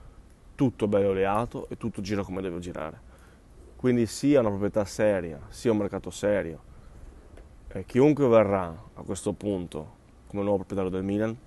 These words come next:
l'unica cosa che spero e credo è che Elliott, sebbene si deve fare i suoi profitti sopra,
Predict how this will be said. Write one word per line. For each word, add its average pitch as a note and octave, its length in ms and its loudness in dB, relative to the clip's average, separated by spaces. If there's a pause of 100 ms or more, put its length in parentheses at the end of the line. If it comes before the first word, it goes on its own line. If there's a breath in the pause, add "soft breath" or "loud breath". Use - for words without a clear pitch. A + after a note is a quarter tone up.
(1200 soft breath)
l'unica A2+ 300 2
cosa A2 240 0
che G2+ 140 -4
spero G2 420 0
e E2+ 60 -2
credo A#2 400 2 (560)
è G2 140 -6
che G2+ 440 0 (260)
Elliott, A2 380 4
sebbene G#2 460 2
si - 120 -6
deve G2+ 180 0
fare G#2+ 180 0
i - 20 0
suoi G2 160 -4
profitti F#2+ 360 -6
sopra, F#2+ 460 -6